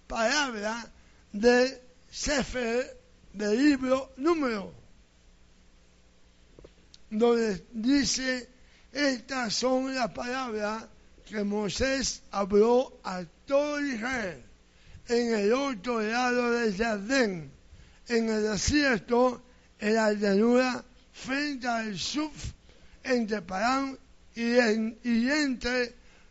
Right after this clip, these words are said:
Tofel y Labán, Haserot y Sabal. En el Tehilim, en el Salmo ciento diecinueve, ciento treinta,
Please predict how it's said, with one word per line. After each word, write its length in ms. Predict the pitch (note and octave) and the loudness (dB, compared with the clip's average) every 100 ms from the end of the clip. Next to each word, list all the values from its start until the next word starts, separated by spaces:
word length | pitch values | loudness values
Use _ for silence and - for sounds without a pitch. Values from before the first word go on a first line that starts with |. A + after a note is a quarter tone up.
| - - | -20 -10
Tofel 760 | A#3+ A3 - C4 C4 C4 C4 - - - _ - | -4 -2 0 0 2 0 -4 -12 -20 -20 _ -4
y 160 | A3+ G3+ | 0 2
Labán, 680 | G3+ G3+ A#3 A3 F3+ D3 - - - | 2 2 2 2 -4 -10 -12 -18 -6
Haserot 800 | G3+ F#3+ G3 G#3 C4 D4+ C4+ - - - - - - | -2 0 0 4 4 4 0 -6 -20 -20 -20 -20 -8
y 260 | A#3+ B3+ C4 - | -4 -4 -4 -10
Sabal. 720 | - - A3+ G#3+ G#3+ F3+ - - _ - - - - _ _ - - - _ _ _ _ _ _ _ _ - - - - _ - - - _ - _ _ _ - - _ - - | -12 -10 -6 -4 -4 -4 -10 -20 _ -20 -20 -20 -20 _ _ -20 -20 -20 _ _ _ _ _ _ _ _ -20 -20 -20 -20 _ -20 -20 -20 _ -20 _ _ _ -20 -20 _ -20 -10
En 220 | C#4 C4+ | -6 -4
el 200 | B3+ G#3 | -6 -8
Tehilim, 680 | C#4 C#4 G3+ C4 D4+ E4 E4 D4 | -8 -6 -4 -2 0 -2 -4 -8
en 240 | B3+ B3+ | -8 -6
el 100 | G3+ | -4
Salmo 760 | - C#4+ D#4 C4+ A3+ A#3+ B3+ B3 - - - | -4 -4 -2 -2 2 2 0 -4 -16 -20 -10
ciento 560 | - D#4 D#4+ D4 C4+ B3+ | -4 0 0 -2 0 0
diecinueve, 880 | G3+ - A3+ B3 C#4+ B3 A#3 A3+ - - _ _ _ _ _ _ _ - _ _ _ _ - | 0 -2 -4 -2 0 2 2 -2 -12 -20 _ _ _ _ _ _ _ -20 _ _ _ _ -6
ciento 600 | - D#4+ D#4 C4+ B3+ - | -2 0 0 -4 -6 -8
treinta, 580 | C4+ C4+ B3 G#3+ A#3+ | -4 -2 -2 -4 -6